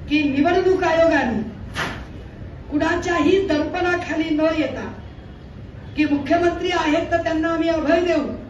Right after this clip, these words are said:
आणि सामान्य कार्यकर्ता आहे तर लगेच नोटिसा पाठवू, अशा पद्धतीने पक्षपात न दाखवता मुख्यमंत्र्यांच्या विरोधात कालच्या भाषणाबद्दल तातडीने तक्रार दाखल करून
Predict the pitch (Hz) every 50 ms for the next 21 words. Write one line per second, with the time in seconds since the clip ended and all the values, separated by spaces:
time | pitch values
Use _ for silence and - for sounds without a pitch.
0 | - - - - - - - - - - - 277 302 311 - 302 285 285 311 349
1 | 349 349 359 - - 320 320 339 330 330 320 311 302 - 320 320 320 311 302 302
2 | 330 - 330 330 320 311 294 294 339 330 - 285 285 285 294 330 330 311 320 330
3 | 320 311 302 302 294 302 262 233 - - - - - - - - - - - -
4 | - - - - - 339 339 339 339 - 311 294 - 294 302 311 - 294 285 285
5 | 302 302 302 302 294 285 254 - - - 302 302 - - 285 285 285 285 285 -
6 | 262 247 254 262 294 320 339 330 320 294 277 - 254 254 254 254 247 233 226 220
7 | 220 - - - - - - - - - - - - - - 247 262 262 254 285
8 | 359 370 370 359 349 349 349 349 349 330 320 330 339 330 320 311 311 311 302 247
9 | 233 226 214 220 - - - - - - - - - - - - - - - 277
10 | 294 349 320 311 - - 359 370 349 311 294 302 294 - - 339 339 339 320 320
11 | 311 - - 277 247 226 226 202 - - - - - - - - - - - -
12 | - 294 285 285 - - 320 311 311 311 302 311 311 311 311 311 - - 277 269
13 | - - 302 285 285 285 277 277 285 285 - 247 247 240 247 - - 254 262 262
14 | 262 262 254 - 233 226 240 247 240 240 240